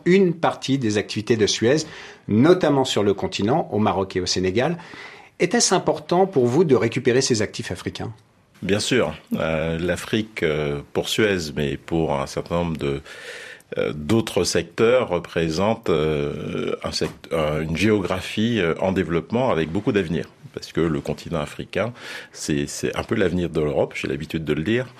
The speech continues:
Speaker 2: Euh, c'est l'avenir de l'Europe parce que c'est un continent jeune, avec une population, euh, qui représentera bientôt plus d'un milliard, et, euh, et qui a, euh, des enjeux de développement,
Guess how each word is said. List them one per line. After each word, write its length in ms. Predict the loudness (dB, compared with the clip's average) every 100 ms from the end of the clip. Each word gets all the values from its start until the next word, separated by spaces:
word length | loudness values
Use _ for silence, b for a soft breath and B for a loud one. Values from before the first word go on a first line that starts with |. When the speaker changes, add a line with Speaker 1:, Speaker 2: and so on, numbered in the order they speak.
| B B B
Speaker 2:
Euh, 240 | -2 -2 -4
c'est 160 | -4 -4
l'avenir 280 | -2 -2
de 80 | 0
l'Europe 320 | 0 2 0
parce 140 | -2 -4
que 120 | -6
c'est 200 | -8 -8
un 60 | -8
continent 440 | -10 -8 -6 -4
jeune, 380 | 0 2 2 0
avec 240 | -2 -4
une 80 | -6
population, 880 | -6 -6 -4 -4 -4 -4 -2 -2 -2
euh, 60 |
qui 120 | -4 -4
représentera 600 | -4 -4 -6 -6 -4 -6
bientôt 440 | -4 -6 -4 -6
plus 160 | -6 -8
d'un 120 | -6
milliard, 540 | -8 -4 0 0 -4 -12 B B B B B -4
et, 340 | 0 4 4
euh, 340 | 2 2 0 0
et 200 | -2 -6
qui 400 | -10 -8 -2 0
a, 320 | 2 2 2
euh, 800 | 2 0 -2 -2 -2 -2 -2 -2
des 280 | -2 0 2
enjeux 440 | 2 2 2 2
de 120 | 2
développement, 720 | 2 0 0 -2 0 0 2